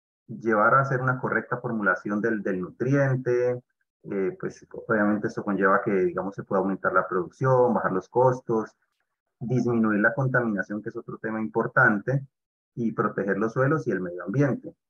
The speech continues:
Y, pues, obviamente, eh, también conocer el estado real en el que, que se encuentran los, los suelos. Resulta que,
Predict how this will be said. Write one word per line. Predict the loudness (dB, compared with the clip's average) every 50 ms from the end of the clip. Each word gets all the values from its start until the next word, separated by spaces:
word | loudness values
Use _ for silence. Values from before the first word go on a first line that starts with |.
| _ _ _ _
Y, | -2 0 0 0
pues, | 0 -4 -6 -2
obviamente, | -2 -2 0 0 -2 -4 -6 -4 -4 -4 -4 -4 -6 _
eh, | -6 -4 -4 -4 -4 -4
también | -6 -4 -4 -4 -4
conocer | -4 -2 -2 -2 0 -2 -2
el | -2 -2
estado | -4 -4 -2 -2 0 0
real | 2 2 4 4 4 2
en | 2 -2
el | -4 -6
que, | -8 -12 -10 -10 -10 -10 -12 _ _
que | -10 -8
se | -6
encuentran | -6 -4 -2 -2 -2 2 2 2 4 4
los, | 2 0 -2 -4 -8 -12
los | -12 -12 -14 -8
suelos. | -4 -4 -4 -2 -4 -6 -12 -16 _ -20 -20 _ _ _ _ _ _ _ -4
Resulta | 0 0 0 2 2 0 0 2
que, | 2 4 4 6 6 6 6 4 4 2 0